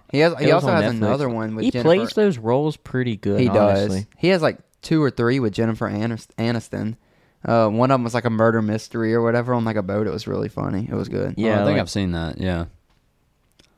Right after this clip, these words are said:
Speaker 3: What about, what
Speaker 1: I
Speaker 3: do
Speaker 1: was
Speaker 3: y'all think
Speaker 1: actually
Speaker 3: about
Speaker 1: watching a
Speaker 3: Kevin
Speaker 1: movie with him
Speaker 3: Hart?
Speaker 1: today. I
Speaker 2: Ooh.
Speaker 1: love Kevin Hart, bro.
Speaker 2: A lot of
Speaker 1: Adam
Speaker 2: people
Speaker 1: Sandler and Kevin Hart in a movie would be so good.
Speaker 3: The two best, I think.
Speaker 2: A lot of people say I look like him.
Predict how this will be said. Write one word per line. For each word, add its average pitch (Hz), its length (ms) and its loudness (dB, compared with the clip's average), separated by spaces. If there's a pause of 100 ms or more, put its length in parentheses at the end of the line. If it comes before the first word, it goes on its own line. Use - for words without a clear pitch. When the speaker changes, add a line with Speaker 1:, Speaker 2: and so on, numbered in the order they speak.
(220)
Speaker 3:
What 104 120 -2
about, 110 220 0
what 95 120 -4
Speaker 1:
I - 0 -
Speaker 3:
do - 20 4
Speaker 1:
was 113 80 4
Speaker 3:
y'all 123 80 6
think 139 80 0
Speaker 1:
actually 131 100 2
Speaker 3:
about 120 100 4
Speaker 1:
watching 120 180 0
a 117 40 4
Speaker 3:
Kevin 110 180 2
Speaker 1:
movie 98 60 2
with 101 80 4
him 98 60 2
Speaker 3:
Hart? 87 100 0
Speaker 1:
today. 120 360 -8
I 131 140 6
Speaker 2:
Ooh. 120 40 0 (120)
Speaker 1:
love 123 360 6
Kevin 117 260 0
Hart, 110 220 0
bro. 120 120 6
Speaker 2:
A 117 40 2
lot 139 160 4
of 160 80 0
Speaker 1:
Adam 180 260 4
Speaker 2:
people 190 120 -4
Speaker 1:
Sandler 143 300 -2
and 117 80 -4
Kevin 123 220 -4
Hart 117 200 -4
in - 60 -8
a 110 40 -6
movie 110 400 -4
would 123 120 -6
be 98 140 -8
so 104 240 -4
good. 98 320 -10
Speaker 3:
The 92 100 0
two 98 320 0
best, 87 380 -4
I 87 100 -4
think. 87 520 -6
Speaker 2:
A 117 60 -4
lot 120 180 -2
of - 60 -8
people 156 200 -2
say 117 160 -4
I 104 60 -2
look 98 240 -4
like 95 140 -8
him. 95 140 -10